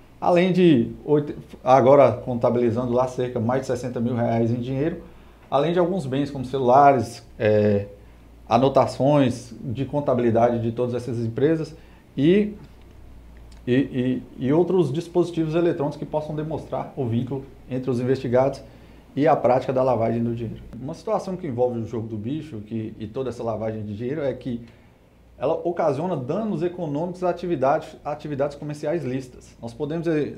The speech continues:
citar aí o exemplo de, de uma casa de material de construções em Januária que ela tinha todo um, uma gama de produtos sendo oferecidos a, a preços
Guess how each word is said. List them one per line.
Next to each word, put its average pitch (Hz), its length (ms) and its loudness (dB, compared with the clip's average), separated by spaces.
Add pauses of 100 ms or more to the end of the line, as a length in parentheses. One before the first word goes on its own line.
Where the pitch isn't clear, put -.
(100)
citar 131 460 0
aí 120 140 0
o 131 80 2
exemplo 117 400 -2
de, 117 220 0
de - 760 -18
uma 147 140 -2
casa 156 300 4
de 143 60 -4
material 131 300 0
de 123 80 -6
construções 123 560 -8
em 131 100 -6
Januária 131 440 -2
que 165 120 -6
ela 175 160 -2
tinha 170 360 -8 (240)
todo 202 460 2 (280)
um, 170 280 -8 (360)
uma 156 200 -6
gama 180 340 0
de 147 80 -2
produtos 143 400 -4
sendo 170 220 -8
oferecidos 143 500 -8
a, 135 140 -2 (240)
a 120 80 -6
preços 123 480 -6